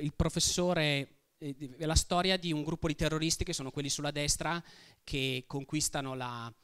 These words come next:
prendono in ostaggio la zecca, eh, della Banca Centrale Spagnola e stampano moneta a go-go.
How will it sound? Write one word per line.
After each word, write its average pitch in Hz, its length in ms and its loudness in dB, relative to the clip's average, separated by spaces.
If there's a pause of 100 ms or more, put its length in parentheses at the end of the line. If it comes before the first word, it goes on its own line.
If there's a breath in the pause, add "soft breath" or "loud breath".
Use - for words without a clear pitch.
(140 soft breath)
prendono 156 300 -2
in 143 100 2
ostaggio 143 460 0
la 131 140 -2
zecca, 120 680 -2 (380 soft breath)
eh, 123 440 -4
della 127 200 -4
Banca 135 240 -4
Centrale 143 360 0
Spagnola 160 680 0
e 131 580 0
stampano 127 800 -4
moneta 127 380 -6
a 131 60 -2
go-go. 117 460 -6